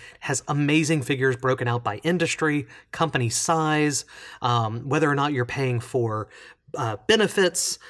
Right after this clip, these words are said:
what kind of benefits you're paying for, broken out by percentage and dollar figure. It's a great tool for getting a good feel for what your budget could be,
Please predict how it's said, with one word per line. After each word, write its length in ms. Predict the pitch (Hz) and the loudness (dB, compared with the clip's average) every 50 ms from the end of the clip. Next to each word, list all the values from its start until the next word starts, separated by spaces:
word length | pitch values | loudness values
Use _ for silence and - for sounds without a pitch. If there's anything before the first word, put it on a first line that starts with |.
| - - | -20 -8
what 240 | - 135 120 120 - | -4 -2 -2 -2 -2
kind 260 | - - 175 196 196 | -2 0 2 2 2
of 80 | 175 147 | 2 0
benefits 380 | - 165 165 - - 156 - | 0 0 0 0 -2 -4 -4
you're 80 | - 139 | -6 -6
paying 260 | - 131 156 147 143 | -4 -4 -4 -4 -4
for, 280 | 131 - 151 143 135 123 | -2 -2 0 0 0 2
broken 260 | - 135 127 - 123 | 0 0 0 2 0
out 140 | 120 117 104 | 0 0 0
by 100 | 113 107 | -2 -6
percentage 460 | - - 110 - - 143 139 123 123 | -6 -8 -6 -4 -2 -2 0 0 -2
and 120 | 117 107 | -2 0
dollar 240 | 104 120 120 139 135 | 0 0 0 0 0
figure. 400 | 120 156 143 127 139 139 131 - - - - - | -2 -2 -2 0 0 -2 -2 -4 -8 -16 -20 -16
It's 100 | - - | -10 -8
a 60 | 131 | -8
great 340 | 120 - 139 147 165 165 - | -4 -2 0 2 2 2 0
tool 300 | - - - 147 139 127 | -4 -2 0 2 2 2
for 140 | 120 - 117 | 0 -2 -4
getting 280 | 110 127 117 110 104 104 | -4 -4 -4 -4 -6 -8
a 60 | 104 | -4
good 200 | - 196 202 - | -2 -2 -2 -2
feel 380 | - - 170 143 139 131 120 - - - - - | -2 0 2 2 2 2 0 -4 -10 -18 -12 -6
for 100 | - 143 | -2 0
what 180 | 123 131 127 | 2 2 2
your 200 | 127 127 156 202 | 2 2 2 2
budget 400 | 190 139 131 120 113 120 120 - | 2 2 2 2 2 0 -4 -2
could 160 | - 131 117 117 | -4 -4 -2 0
be, 260 | 123 113 113 113 | 0 0 0 -2